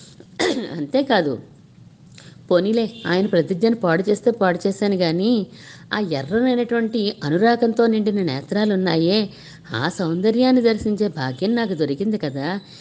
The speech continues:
ఇంతకంటే నాకేం కావాలి అని ఆనందపడిపోతున్నట్ట భీష్ముడు.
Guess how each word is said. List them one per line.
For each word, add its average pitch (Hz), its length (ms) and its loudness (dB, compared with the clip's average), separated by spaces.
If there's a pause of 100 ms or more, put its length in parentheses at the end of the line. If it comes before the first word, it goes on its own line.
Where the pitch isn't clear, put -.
(180)
ఇంతకంటే 226 500 2
నాకేం 240 400 2
కావాలి 208 600 0 (360)
అని 190 280 0
ఆనందపడిపోతున్నట్ట 147 1300 -2 (1300)
భీష్ముడు. 143 460 -6